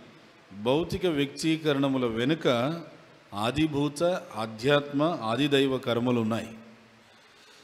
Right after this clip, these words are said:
అజ్ఞానమందున్నటువంటి బద్ధజీవుడు వానిని, అజ్ఞానమునందున్న బద్ధజీవుడు వానిని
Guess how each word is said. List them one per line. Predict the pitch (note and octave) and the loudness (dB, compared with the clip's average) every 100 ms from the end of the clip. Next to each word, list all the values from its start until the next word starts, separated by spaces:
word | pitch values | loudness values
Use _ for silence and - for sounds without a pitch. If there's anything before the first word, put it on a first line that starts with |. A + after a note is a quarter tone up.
| - - | -20 -10
అజ్ఞానమందున్నటువంటి | G#2+ A#2+ D3+ F3+ F#3 F3+ E3+ E3 D#3+ D#3 C#3+ | -6 -2 2 4 4 2 2 0 0 0 -2
బద్ధజీవుడు | A#2+ B2 D3+ E3 F3 E3 C3+ C3 - - - - - - - | -2 -2 -2 0 0 2 0 -2 -8 -20 -20 -20 -20 -20 -14
వానిని, | A#2+ C3 C3+ C3 B2 A2+ B2+ - - - - - - - _ _ _ - _ _ _ _ _ - - - - - - - - - - - - - - - - - _ _ _ _ _ _ _ _ _ _ - - | 0 2 4 2 0 -2 -6 -16 -20 -20 -20 -20 -20 -20 _ _ _ -20 _ _ _ _ _ -18 -16 -16 -18 -20 -20 -20 -20 -20 -20 -20 -20 -20 -20 -20 -20 -20 _ _ _ _ _ _ _ _ _ _ -20 -8
అజ్ఞానమునందున్న | A2+ B2 E3 F3+ F3+ E3+ E3 D#3+ D3+ | -8 -2 0 2 2 0 0 0 0
బద్ధజీవుడు | C3 C3 D#3+ D#3+ E3+ D3+ B2+ C3+ A#2 | 0 0 -2 2 2 2 0 -2 -2
వానిని | C3 C3+ B2+ B2+ G3 | 2 2 2 2 0